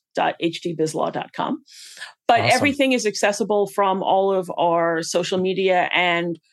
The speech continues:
Speaker 1: I'm regularly posting, um, education content, how-tos, answering questions,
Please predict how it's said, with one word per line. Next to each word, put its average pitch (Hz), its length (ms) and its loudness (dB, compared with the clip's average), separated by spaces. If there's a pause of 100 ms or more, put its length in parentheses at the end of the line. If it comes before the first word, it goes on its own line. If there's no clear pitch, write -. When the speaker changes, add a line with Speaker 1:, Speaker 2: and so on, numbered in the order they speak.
(260)
Speaker 1:
I'm 202 140 2
regularly 208 400 2
posting, 190 720 -2 (420)
um, 165 220 -2
education 196 640 0
content, 180 600 -2
how-tos, 180 720 0
answering 180 500 -4
questions, 175 800 -2